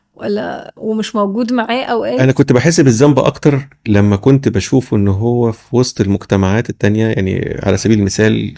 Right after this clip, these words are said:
Speaker 2: أصحابه بقى ابتدوا يسبقوه في المدرسة، فنفس الدفعة اللي كانت معاه في المدرسة الأمريكان أو المدرسة بال-، اللانجوج سكول، ابتدوا بقى دلوقتي يبقى في عندهم، آه، حفلات تخرج ويتخرج، وهي دي كانت أكتر حاجة بتوجع.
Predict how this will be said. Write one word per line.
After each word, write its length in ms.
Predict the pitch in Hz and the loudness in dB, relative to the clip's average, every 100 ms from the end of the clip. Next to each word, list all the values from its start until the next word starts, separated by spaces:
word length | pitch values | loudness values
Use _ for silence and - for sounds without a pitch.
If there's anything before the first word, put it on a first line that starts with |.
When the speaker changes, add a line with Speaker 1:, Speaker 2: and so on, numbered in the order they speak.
| - | -10
Speaker 2:
أصحابه 340 | - - 120 | -6 -2 0
بقى 100 | 113 | 2
ابتدوا 240 | 117 120 110 | 0 -2 -2
يسبقوه 300 | 98 - 110 | -4 -4 -4
في 80 | 107 | 0
المدرسة، 400 | 98 107 104 90 | 0 0 -2 -4
فنفس 460 | 98 95 110 - | -2 0 0 0
الدفعة 280 | 98 107 104 | -2 0 -2
اللي 80 | 101 | -2
كانت 260 | 107 98 | -2 -2
معاه 140 | 104 104 | 0 0
في 80 | - | 0
المدرسة 420 | 92 92 101 - | -2 -2 -2 -4
الأمريكان 480 | - 95 101 - 87 | -2 -2 -2 -4 -4
أو 160 | 90 | -4
المدرسة 480 | 90 92 95 104 95 | -4 -6 -4 -2 -2
بال-، 340 | 90 95 90 - - - - - | -4 -6 -8 -12 -18 -20 -10 -2
اللانجوج 420 | 92 95 107 101 | 0 2 0 -2
سكول، 400 | - - 120 117 | -6 0 0 2
ابتدوا 260 | - 117 | 0 0
بقى 140 | 104 104 | 2 2
دلوقتي 300 | 101 104 - | 2 0 -2
يبقى 140 | - | -6
في 360 | 101 110 98 98 | -4 -4 -2 -4
عندهم، 500 | 92 87 101 104 98 - - - - | -4 -2 0 0 -2 -6 -20 -20 -4
آه، 880 | 92 90 87 85 85 87 90 90 90 | 0 2 2 0 -2 -2 -4 -6 -8
حفلات 440 | - 98 92 95 | -8 -4 -2 -2
تخرج 420 | - - 92 92 90 | -4 -2 0 0 -2
ويتخرج، 480 | 87 - 95 98 | -4 -6 -6 -4
وهي 140 | 95 104 | -2 -2
دي 100 | - | -2
كانت 200 | - - | -4 -4
أكتر 180 | - 98 | -4 -4
حاجة 180 | 107 | -2
بتوجع. 380 | 101 - 95 92 | -2 -2 -4 -6